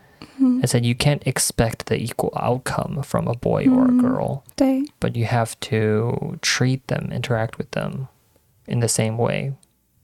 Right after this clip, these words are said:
Speaker 2: There shouldn't be a difference.
Speaker 1: Yeah, they shouldn't
Speaker 2: Shouldn't
Speaker 1: be
Speaker 2: have a double
Speaker 1: different
Speaker 2: standard.
Speaker 1: importance.
Speaker 2: 嗯哼，
Speaker 1: 嗯。
Speaker 2: 嗯哼，嗯哼。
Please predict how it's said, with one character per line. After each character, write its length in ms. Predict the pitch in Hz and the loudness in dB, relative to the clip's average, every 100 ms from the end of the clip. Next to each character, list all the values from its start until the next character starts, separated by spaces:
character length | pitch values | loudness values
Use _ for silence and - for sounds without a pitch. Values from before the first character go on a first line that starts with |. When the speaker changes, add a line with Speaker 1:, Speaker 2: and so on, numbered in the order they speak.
| _ | _
Speaker 2:
There 100 | - | -4
shouldn't 260 | 117 127 113 | 0 2 2
be 160 | 110 120 | 0 0
a 40 | |
difference. 640 | 117 117 - - 143 - - - | 0 -2 -2 -6 -6 -8 -10 2
Speaker 1:
Yeah, 180 | 262 | 2
they 120 | 262 247 | 4 2
shouldn't 260 | - 262 | 2 2
Speaker 2:
Shouldn't 260 | 302 123 120 | 4 4 4
Speaker 1:
be 60 | |
Speaker 2:
have 180 | 110 110 | 4 4
a 80 | 107 | 4
double 240 | 107 107 | 2 2
Speaker 1:
different 300 | 120 - 233 | 2 4 2
Speaker 2:
standard. 180 | 113 247 | 4 2
Speaker 1:
importance. 580 | - 254 269 285 - - | 4 2 4 2 0 -2
Speaker 2:
嗯 180 | - 113 | 0 2
哼， 160 | 110 113 | 4 4
Speaker 1:
嗯。 20 | |
Speaker 2:
嗯 300 | 240 247 156 | 6 4 2
哼， 200 | 110 117 | -4 -6
嗯 80 | 123 - | -8 -6
哼。 140 | 120 | -6